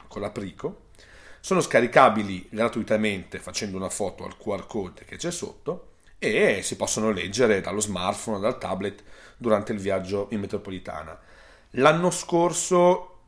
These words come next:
eh, questa iniziativa ha avuto quattromila download, che non sono pochi. Quest'anno gli organizzatori stanno dicendo che sta andando molto meglio.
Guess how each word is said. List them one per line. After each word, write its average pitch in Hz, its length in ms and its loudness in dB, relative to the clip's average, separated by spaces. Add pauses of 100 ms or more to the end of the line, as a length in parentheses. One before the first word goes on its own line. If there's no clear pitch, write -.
eh, 110 300 0
questa 117 180 -6
iniziativa 113 400 -2
ha 107 60 2
avuto 107 200 -6
quattromila 104 680 -2
download, 92 720 -6
che - 140 -16
non 87 180 -16
sono 98 280 -10
pochi. - 420 -10
Quest'anno 127 560 0
gli 90 80 -6
organizzatori 107 500 -2
stanno 101 200 -8
dicendo 98 340 -6
che 98 120 -8
sta - 140 -10
andando 101 680 -4
molto 110 600 2
meglio. 101 640 -2